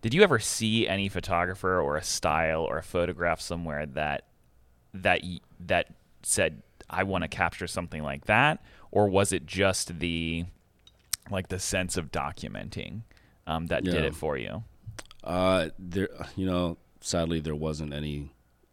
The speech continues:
Speaker 2: particular person or photographer that stood out. It was,
Speaker 1: Yeah.
Speaker 2: for me, it was more day-to-day, uh, imagery and, and day-to-day capturing, you know, 'cause my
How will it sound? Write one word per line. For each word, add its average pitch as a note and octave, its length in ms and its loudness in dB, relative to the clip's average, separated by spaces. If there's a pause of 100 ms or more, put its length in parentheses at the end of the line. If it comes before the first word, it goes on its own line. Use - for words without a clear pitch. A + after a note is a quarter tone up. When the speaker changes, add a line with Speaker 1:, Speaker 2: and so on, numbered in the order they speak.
(120)
Speaker 2:
particular D#2+ 400 -6
person D#2 480 -6
or C#2+ 180 -8 (840)
photographer D#2 440 -4
that C#2+ 140 -6
stood D#2+ 180 -4
out. D2+ 180 0
It D2+ 60 -2
was, E2 220 -4
Speaker 1:
Yeah. E2+ 260 -4
Speaker 2:
for - 180 -2
me, F2 220 2
it E2+ 40 2
was D#2+ 200 -4
more D#2 260 -4
day-to-day, D#2 800 -4 (640)
uh, D2 480 -8
imagery D2+ 460 -6
and, D2+ 260 -14
and D#2+ 180 -6
day-to-day F#2+ 440 0
capturing, D2+ 760 -8 (220)
you D#2+ 120 -10
know, D2 200 -8
'cause - 280 -12 (1500)
my G#2 560 0